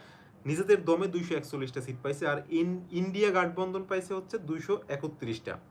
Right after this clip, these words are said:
এখন, আহ, যারা বাংলাদেশ থেকে দেখতেছেন, ভারতের, আহ, লোকসভা, লোকসভাতে টোটাল সিট হচ্ছে পাঁচশো তেতাল্লিশটা এবং এই পাঁচশো তেতাল্লিশটার মধ্যে মেজরিটি, অর্ধেকের বেশি পাওয়া মানে হচ্ছে দুইশো বাহাত্তরটা সিট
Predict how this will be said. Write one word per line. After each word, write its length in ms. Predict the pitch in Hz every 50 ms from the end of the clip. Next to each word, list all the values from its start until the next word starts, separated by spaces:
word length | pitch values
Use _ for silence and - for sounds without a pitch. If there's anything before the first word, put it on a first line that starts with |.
| - - - -
এখন, 280 | - 123 156 151 151 151 - - - - - - - -
আহ, 220 | 120 123 123 120 120
যারা 140 | 139 139 143
বাংলাদেশ 300 | 139 143 151 160 170 170
থেকে 140 | 175 180
দেখতেছেন, 340 | 180 180 175 185 196 - - - - - 131
ভারতের, 480 | 120 123 127 143 151 147 180 185 190 185 180 - - - - - - - -
আহ, 140 | 135 127
লোকসভা, 680 | 123 127 127 - - 170 165 180 185 185 180 180 180 175 170 - - - - - - - - - - - - - - - -
লোকসভাতে 880 | 139 135 139 139 - - 165 165 180 180 185 185 180 180 190 196 202 202 180 170 - -
টোটাল 280 | 151 139 160 165 170
সিট 200 | 165 - 160 151
হচ্ছে 360 | 170 175 170 - 208 240 320 - - -
পাঁচশো 480 | 139 139 139 135 - - 190 208 208 -
তেতাল্লিশটা 680 | - - - 131 120 117 117 120 - - 170 262 - - - - - - - - - - -
এবং 220 | - 135 156 170
এই 60 | 170
পাঁচশো 380 | 165 - 156 156 156 - - 185
তেতাল্লিশটার 480 | 175 175 170 180 175 185 175 - 202 196
মধ্যে 240 | 196 190 202 220
মেজরিটি, 640 | 226 202 147 143 147 160 170 180 185 180 175 190 202
অর্ধেকের 480 | - 143 143 156 156 170 180 180 190 190
বেশি 300 | 165 147 165 170 175 185
পাওয়া 200 | 175 180 170 175
মানে 140 | 180 185 190
হচ্ছে 280 | 185 - - 311 339 - - - - - - 123
দুইশো 300 | 117 151 185 175 190 208
বাহাত্তরটা 560 | - 147 151 151 165 170 - 202 190 175 196
সিট 260 | 180 185 208 262 262